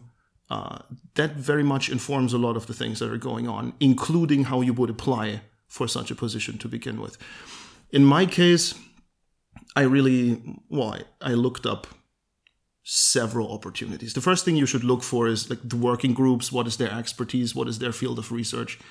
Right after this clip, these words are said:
Does that tickle your fancy? Can you see yourself, like, working on something in that direction for the next, I don't know, five years or so? And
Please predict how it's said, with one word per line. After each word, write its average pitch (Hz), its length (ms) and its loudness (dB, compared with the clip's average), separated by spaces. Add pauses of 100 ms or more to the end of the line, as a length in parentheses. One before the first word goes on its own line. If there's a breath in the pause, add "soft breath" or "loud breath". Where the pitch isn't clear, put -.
(380 loud breath)
Does 117 260 -4
that 110 200 -8
tickle - 280 -8
your 104 100 -12
fancy? - 460 -12 (340 loud breath)
Can 131 180 4
you 123 80 6
see - 160 0
yourself, 113 640 -2 (160)
like, 131 120 -10 (160)
working 117 640 -2
on 107 160 -4
something 113 420 -4
in 117 120 2
that 117 180 -2
direction 117 400 -2
for 113 120 -6
the 104 80 -6
next, - 460 -10
I - 80 -8
don't 101 100 -8
know, 85 80 -10
five - 320 -8
years - 280 -10
or - 40 -12
so? - 260 -12 (960 soft breath)
And 123 580 4